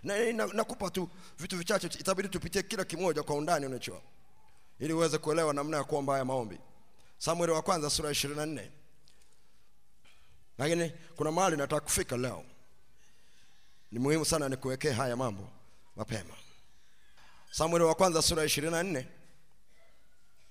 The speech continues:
mstari wa tisa na wa kumi na wa kumi na tano. Samueli wa kwanza ishirini na nne, mstari wa tisa, kumi na kumi na tano. Anasema hivi. Daudi akamwambia Sauli,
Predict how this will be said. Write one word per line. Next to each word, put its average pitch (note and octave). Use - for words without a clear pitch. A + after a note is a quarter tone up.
mstari D#3+
wa D3+
tisa D3+
na F#2+
wa B2
kumi C3+
na G#2
wa A2
kumi A2+
na G#2+
tano. G#2
Samueli C3
wa C3
kwanza C#3
ishirini B2+
na C3+
nne, C3+
mstari B2+
wa B2+
tisa, C3
kumi B2
na G#2
kumi A2+
na A2
tano. F#2+
Anasema A2
hivi. -
Daudi F#3
akamwambia C3
Sauli, G#2+